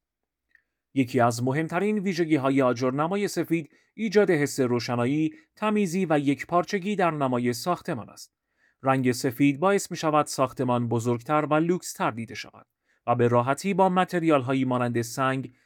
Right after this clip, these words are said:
چوب، فلز و شیشه ترکیب شود. همین انعطاف پذیری آجرنمای سفید را به انتخابی محبوب در طراحی نما تبدیل کرده است. بهترین ها در آجر نمای سفید.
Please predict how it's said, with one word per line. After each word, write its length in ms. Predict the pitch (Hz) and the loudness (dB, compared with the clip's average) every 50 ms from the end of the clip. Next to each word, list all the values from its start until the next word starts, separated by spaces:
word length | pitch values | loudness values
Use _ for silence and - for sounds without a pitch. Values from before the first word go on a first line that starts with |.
| _ _ _ | _ _ _
چوب، 400 | - - - 226 226 226 196 185 - _ _ _ _ | -10 -6 -2 -2 -2 -2 -2 -4 -10 _ _ _ _
فلز 420 | _ - 190 190 180 180 165 139 131 | _ 0 2 4 6 6 4 4 2
و 80 | 143 135 | 0 0
شیشه 440 | 120 - - 127 120 - 139 127 131 | 0 -2 -6 -4 -2 -2 0 -2 -2
ترکیب 440 | - - 170 160 - - - 117 - | -2 -2 -4 -4 -4 -6 -16 -18 -16
شود. 300 | - 92 - _ _ _ _ _ _ _ _ _ _ _ _ _ _ _ _ _ | -18 -18 -20 _ _ _ _ _ _ _ _ _ _ _ _ _ _ _ _ _
همین 340 | - 127 127 127 131 127 - | -2 0 0 0 0 0 -2
انعطاف 420 | 127 127 123 117 - 139 135 - | -2 -2 -2 0 2 0 0 0
پذیری 480 | - 160 165 151 175 180 180 190 190 185 | 0 -2 0 0 0 -2 0 2 2 2
آجرنمای 680 | - 131 135 123 127 127 123 127 120 117 117 117 120 | 4 2 2 2 2 0 2 2 0 2 2 0 0
سفید 400 | 117 - 160 156 - 190 180 147 | -2 -2 -4 -4 -2 -2 0 2
را 100 | 170 165 | 4 4
به 120 | 156 139 139 | 4 4 2
انتخابی 460 | 131 123 - 117 - 127 120 123 127 | -2 -2 -6 -6 -4 -2 0 0 0
محبوب 500 | 123 135 147 156 147 - 180 180 175 147 | -2 -2 -4 -4 -4 -2 0 0 0 0
در 160 | 165 160 156 | 0 0 0
طراحی 520 | 156 - 175 180 180 180 190 180 190 202 180 | 0 -2 -2 -2 -2 -2 -2 -2 -2 -2 0
نما 340 | 160 143 135 135 131 131 | 0 0 2 2 0 -2
تبدیل 400 | 127 - - 180 170 - - 98 | -2 -4 -6 -8 -8 -8 -10 -18
کرده 340 | - - - - - _ - | -18 -18 -20 -20 -20 _ -20
است. 220 | _ - - - _ _ _ _ _ _ _ _ _ _ _ _ _ _ _ _ _ _ _ _ _ _ _ _ _ _ _ _ _ _ _ _ _ | _ -20 -20 -20 _ _ _ _ _ _ _ _ _ _ _ _ _ _ _ _ _ _ _ _ _ _ _ _ _ _ _ _ _ _ _ _ _
بهترین 480 | - 220 214 180 - 196 180 175 175 156 | 0 0 0 0 0 -2 0 0 0 0
ها 200 | 139 143 143 143 | 0 0 2 2
در 220 | 135 135 131 131 | 4 2 2 2
آجر 400 | - - 135 135 127 175 196 208 | 2 0 0 0 2 0 0 0
نمای 420 | 196 185 160 135 131 123 113 113 110 | 0 0 0 0 0 0 0 -2 -4
سفید. 480 | - - 165 - - - - _ _ | -4 -4 -8 -8 -10 -12 -20 _ _